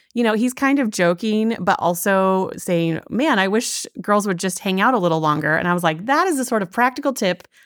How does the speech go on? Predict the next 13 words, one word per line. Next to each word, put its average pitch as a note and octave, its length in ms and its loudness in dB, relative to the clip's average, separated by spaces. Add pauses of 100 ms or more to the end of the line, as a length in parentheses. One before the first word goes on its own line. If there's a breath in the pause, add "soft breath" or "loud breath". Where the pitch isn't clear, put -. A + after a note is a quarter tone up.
(120 soft breath)
that F#3+ 120 0
I F3 100 4
love." F3 560 0
<laughs> - 40 -20 (840 loud breath)
So A#3 480 2 (160)
now, A3+ 340 2
mind A3+ 280 -2
you, G3+ 180 0
as G3 160 -2
I'm G3 140 -2
talking G3 320 -2
to F3+ 80 -2
him, G3+ 580 -2